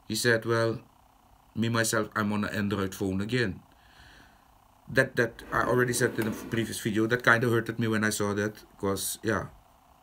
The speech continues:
it's painful. I think if you sell a device, you know, you want at least to be on that device. If you're working for, uh, Microsoft, you don't want to have an Apple phone, right? You want a Microsoft phone.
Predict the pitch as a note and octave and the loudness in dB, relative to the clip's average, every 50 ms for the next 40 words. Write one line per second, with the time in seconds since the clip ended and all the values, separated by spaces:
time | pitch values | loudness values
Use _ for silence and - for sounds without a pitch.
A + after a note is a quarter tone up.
0 | - - - - _ - - _ - - - - - - - - - - - - | -20 -20 -20 -20 _ -20 -20 _ -20 -20 -20 -20 -20 -20 -20 -12 -6 -6 -4 2
1 | - D3+ C#3+ C#3+ C#3+ - - A#2+ A2 F2+ - - - - - - - - - - | 4 4 6 4 2 0 0 -2 -2 -2 -4 -10 -18 -20 -20 -20 -20 -20 -20 -12
2 | - A2+ A2 B2 C#3 C3+ - C3+ B2 - C3+ B2 - - C3 B2 C3 - - - | -8 -4 2 2 2 2 2 -2 -4 -2 0 0 2 4 4 4 4 2 0 0
3 | C3+ C#3+ - - B2 A#2 A#2 B2 A#2+ - - - - - - - - - - - | 0 0 4 4 4 6 4 2 0 -2 -6 -6 -8 -8 -4 -4 -4 -4 -6 -18
4 | - - - A2+ A2+ A2+ A2+ A#2 F#2+ F#2+ A#2+ A#2+ A#2+ A#2+ A#2 A2 - - A#2 A2+ | -14 -6 -2 -2 0 0 0 -2 0 2 2 2 4 2 0 -2 -2 -6 -4 -2
5 | A2+ A2 A2 A2 G#2+ - - - - - B2 F#2+ F#2+ G#2 - - - G#2+ G#2+ G2+ | 0 0 0 0 0 -2 -2 -4 -2 -4 -4 -2 -2 -4 -4 -2 -2 -2 0 0
6 | G#2+ G#2 - G#2+ - - C3+ B2+ A2 G2 - - - - - - - - - - | -2 -2 -2 -2 2 4 4 4 4 0 -2 -6 -8 -10 -16 -20 -20 -20 -20 -14
7 | - - A2 - A#2 A#2 A2 G#2+ G#2+ A2 G#2+ - A#2+ A#2 A#2+ A#2 - - A#2+ A#2+ | -6 -6 -4 0 2 2 4 4 4 2 2 0 -2 -2 -2 -4 -2 2 2 4
8 | A#2 A2+ A2 A2 - - - G#2+ A2+ A2 G#2+ G#2 G2+ F#2+ A2 A#2 A#2 A2+ A2 - | 4 4 2 2 0 -2 0 2 2 4 2 2 2 2 4 6 4 4 4 0
9 | A#2+ A#2 - A2+ G#2 G2+ G2 - - - - _ _ - _ _ _ - _ - | -2 0 0 0 0 -2 -4 -10 -18 -20 -20 _ _ -20 _ _ _ -20 _ -12
10 | - A2 A#2+ A#2+ G2+ F#2+ G2+ F#2+ F#2+ F#2+ G2+ A2 A#2 B2 B2 - D3+ D3 D3+ D#3 | -6 -2 -2 0 0 2 0 0 0 0 0 0 0 0 0 2 2 4 4 4
11 | D3+ - - - D3 C#3+ - D#3 D3 C#3 - C3+ B2+ A2+ G2 F#2 F#2+ - - G2 | 2 0 0 2 2 2 4 2 2 2 2 0 2 2 0 -4 -8 -8 -2 0
12 | G#2+ B2+ D#3 D#3 - A#2+ G#2+ F#2 F#2+ F#2+ - A#2+ A2+ G#2+ A#2 A#2+ - D3 C3+ C3+ | 2 2 0 0 -2 -2 -2 -2 -2 -2 -2 0 2 2 2 2 0 0 0 -2
13 | B2+ B2+ - C3 B2 A2 F#2 | -2 -4 -4 -2 -2 -2 -4